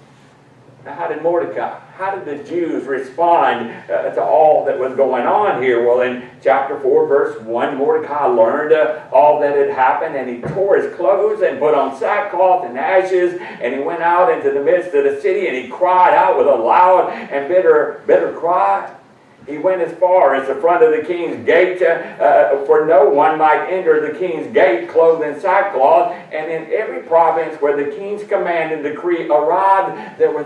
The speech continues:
great mourning among the Jews, with fasting and weeping and wailing, and, and many lay in sackcloth and ashes. They were in a state of mourning. They were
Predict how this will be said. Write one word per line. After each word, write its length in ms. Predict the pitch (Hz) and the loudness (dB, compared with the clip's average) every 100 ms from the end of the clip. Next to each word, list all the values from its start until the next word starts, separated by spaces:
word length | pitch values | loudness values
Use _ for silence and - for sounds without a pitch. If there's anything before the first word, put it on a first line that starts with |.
| - | -6
great 340 | 185 180 170 143 | 0 0 -2 -6
mourning 640 | 143 175 190 196 190 - - | -4 -2 -2 -2 -6 -10 -6
among 420 | 170 165 175 170 | -4 -2 -2 -2
the 140 | 165 - | -4 -4
Jews, 360 | 170 151 135 | -4 -4 -2
with 260 | 135 135 - | -4 -4 -2
fasting 560 | 147 185 175 147 127 | 0 0 0 -4 -4
and 200 | 120 120 | -4 -4
weeping 460 | 117 175 170 131 123 | -4 -4 -4 -6 -4
and 180 | 123 131 | -4 0
wailing, 540 | 139 147 143 143 120 | 2 2 0 -2 -6
and, 180 | - - | -10 -8
and 400 | 139 - 143 147 | -8 -4 -6 -6
many 240 | 190 214 190 | -8 -6 0
lay 360 | 185 185 175 | 2 2 0
in 100 | 170 | -4
sackcloth 640 | 185 180 180 - 170 175 170 | 0 0 0 -2 0 0 -2
and 140 | 185 | -4
ashes. 500 | 196 202 196 165 - | -4 -4 -4 -6 -2
They 180 | 180 214 | -2 -2
were 300 | 226 - - - - | -4 -6 -12 -18 -10
in 140 | 185 | -8
a 120 | - | -8
state 240 | - - 185 | -6 -4 -2
of 120 | 147 | -2
mourning. 500 | 196 254 262 - - _ _ _ | 0 0 -2 -8 -14 _ _ _
They 200 | - - | 2 6
were 280 | - - | 6 4